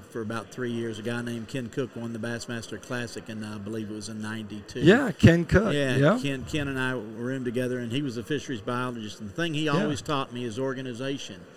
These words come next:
Speaker 2: Right.
Speaker 1: Be organized.
Speaker 2: Okay.
Speaker 1: 'Cause if you fail to plan, you plan to fail.
Speaker 2: That's
Speaker 1: And I
Speaker 2: exactly
Speaker 1: did,
Speaker 2: right.
Speaker 1: and I didn't really like to f-, have the thought about fa-, failing in fishing 'cause I loved it so much.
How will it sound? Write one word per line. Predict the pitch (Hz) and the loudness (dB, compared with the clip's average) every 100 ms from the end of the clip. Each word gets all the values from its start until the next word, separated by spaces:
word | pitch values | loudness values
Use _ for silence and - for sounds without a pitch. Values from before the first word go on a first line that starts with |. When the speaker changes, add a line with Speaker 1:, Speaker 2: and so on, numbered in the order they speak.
| - - | -10 4
Speaker 2:
Right. | 147 151 | 6 8
Speaker 1:
Be | 202 | 8
organized. | 202 208 170 139 110 82 - - - - - 143 | 6 2 -2 -2 -4 -6 -10 -16 -18 -20 -10 -4
Speaker 2:
Okay. | 147 143 175 247 - | 4 6 6 0 -6
Speaker 1:
'Cause | 131 131 | -4 -2
if | 117 | -2
you | 147 | -4
fail | 120 160 165 185 190 175 - - - - | -4 0 2 2 0 -4 -12 -20 -20 -10
to | 135 | -8
plan, | 110 165 170 175 151 | -2 0 0 0 -2
you | 139 | -4
plan | - 151 151 147 | -2 -2 -2 -4
to | 139 | -6
fail. | - - 113 90 - - - - | -6 -4 -4 -4 -12 -18 -14 -2
Speaker 2:
That's | 151 135 - | 2 2 2
Speaker 1:
And | 127 | 4
I | 135 156 | 6 6
Speaker 2:
exactly | 165 | 6
Speaker 1:
did, | 143 | 2
Speaker 2:
right. | 131 | 2
Speaker 1:
and | 143 | 2
I | 165 | 4
didn't | 160 160 | 2 0
really | 160 | 0
like | 147 143 131 | 0 0 -2
to | 117 | -6
f-, | - - | -10 -4
have | 143 135 | -2 2
the | 123 | 6
thought | 139 139 | 6 6
about | 131 123 110 | 2 -2 -2
fa-, | - - 156 120 | -8 -4 -2 0
failing | 151 143 131 | 2 0 -2
in | 120 | -4
fishing | 139 139 120 | -4 -4 -4
'cause | 117 117 | -6 -4
I | |
loved | 117 127 117 | -2 -2 -4
it | 104 | -6
so | 117 | -6
much. | 113 104 | -6 -8